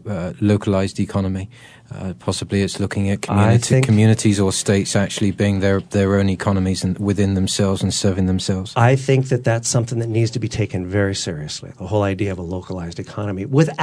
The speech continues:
Speaker 2: but not at the negation of the larger system that we can't get away from. 'Cause I don't th-, I think it's foolishness to think we can get away from the larger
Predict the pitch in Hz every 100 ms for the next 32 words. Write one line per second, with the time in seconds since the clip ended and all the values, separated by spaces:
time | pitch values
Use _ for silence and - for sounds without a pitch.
0 | 175 - 180 175 185 220 214 165 165 160
1 | 160 156 - 87 - _ _ _ 131 127
2 | 123 127 123 127 117 113 147 - 117 110
3 | 127 127 - 165 139 127 131 135 135 -
4 | 110 135 143 135 151 180 139 - 170 151
5 | 135 120 - 123 120 120 117 117 117 107
6 | 104 107 113 110 107